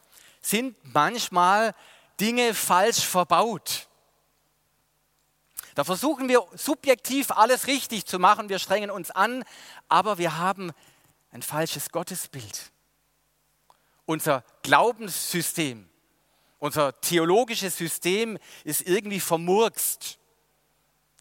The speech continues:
falsch verbaut. Achtung, Systemfehler.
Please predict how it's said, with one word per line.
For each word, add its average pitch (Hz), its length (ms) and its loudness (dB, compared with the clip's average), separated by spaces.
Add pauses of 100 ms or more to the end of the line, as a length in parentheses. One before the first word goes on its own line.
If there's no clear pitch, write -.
(240)
falsch 156 500 -2
verbaut. 131 640 -4
Achtung, 113 600 -6 (240)
Systemfehler. 143 1000 -10